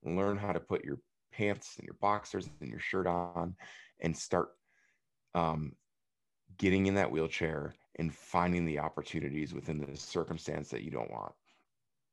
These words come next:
If you just simply choose to start getting up, it started for me, it started with socks. I had to, I had to learn how to put my socks and shoes on and my,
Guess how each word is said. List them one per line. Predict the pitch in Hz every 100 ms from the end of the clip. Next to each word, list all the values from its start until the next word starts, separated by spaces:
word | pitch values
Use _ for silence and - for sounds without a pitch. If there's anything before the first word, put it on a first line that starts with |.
| _ _
If | 87 - -
you | 95
just | 90 -
simply | - 87 87 87 80 85 - - - _
choose | - - 92 87 78 73 69 - - _ _ _ -
to | -
start | - 82 - -
getting | 85 85 71 71 69
up, | 69
it | -
started | - 95
for | 90 92
me, | 90
it | 82
started | 92 82
with | -
socks. | - 76 - - - - _ _ _ -
I | 76
had | 87
to, | 73 - -
I |
had | 80
to | 71
learn | 82
how | 85
to |
put | 73 95
my | 76
socks | - 82 78 -
and | 80
shoes | 71 76 71
on | 76 71
and | 62
my, | 57